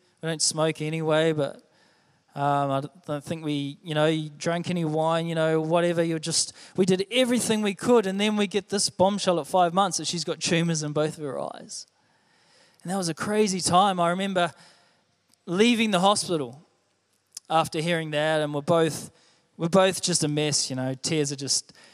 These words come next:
screaming down, and you're thinking, "Oh no, you know, is she gonna be blind? Will she not be able to see? What, what does this mean?"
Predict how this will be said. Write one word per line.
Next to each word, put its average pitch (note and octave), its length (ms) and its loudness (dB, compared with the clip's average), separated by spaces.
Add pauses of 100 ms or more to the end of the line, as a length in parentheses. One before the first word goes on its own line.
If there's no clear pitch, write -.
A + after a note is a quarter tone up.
(140)
screaming G3 500 2
down, E3 400 2
and D#3+ 100 -8
you're D#3 80 -4
thinking, E3 380 -4
"Oh D#3 240 -4
no, D#3+ 240 0
you F3 160 -2
know, F3 160 4
is F3+ 100 2
she F3+ 80 -2
gonna E3+ 180 -2
be E3 120 0
blind? D#3+ 580 2
Will D#3 80 -2
she D#3+ 160 -6
not D#3 180 -2
be D#3+ 60 -6
able D3+ 100 0
to C#3+ 60 -6
see? E3+ 400 2
What, D#3+ 320 0
what E3 160 0
does D#3+ 140 -4
this C#3+ 180 -6
mean?" C#3 380 -6